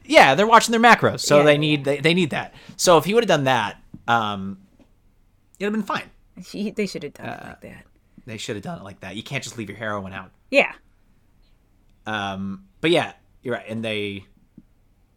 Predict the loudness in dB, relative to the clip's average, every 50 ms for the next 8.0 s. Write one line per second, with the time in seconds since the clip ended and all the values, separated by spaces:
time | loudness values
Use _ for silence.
0 | _ _ _ _ _ _ _ _ _ _ _ -20 -12 0 4 6 6 6 6 2
1 | -4 -10 -14 -10 -6 -4 -4 -4 -4 -6 -12 -4 -4 -4 -2 0 0 0 2 0
2 | 0 -2 -4 -4 -4 -4 -4 -4 -6 -6 -6 -6 -6 -8 -6 -6 -6 -8 -8 -8
3 | -8 -6 -6 -4 -4 -4 -4 -2 -4 -4 -6 -8 -10 -12 -14 -12 -10 -10 -10 -10
4 | -12 _ _ _ _ _ _ _ _ _ _ _ _ _ -2 -2 -2 -2 0 0
5 | 0 0 2 0 0 4 6 6 6 6 4 0 -2 -2 -2 -2 -2 -4 -4 -2
6 | -2 0 0 0 -2 -4 -4 -2 -2 -2 -2 -4 -8 -20 -20 _ _ _ -8 -8
7 | -8 -8 -12 -16 -16 -16 _ _ 0 4 4 6 6 6 4 2 2 0 -2 -4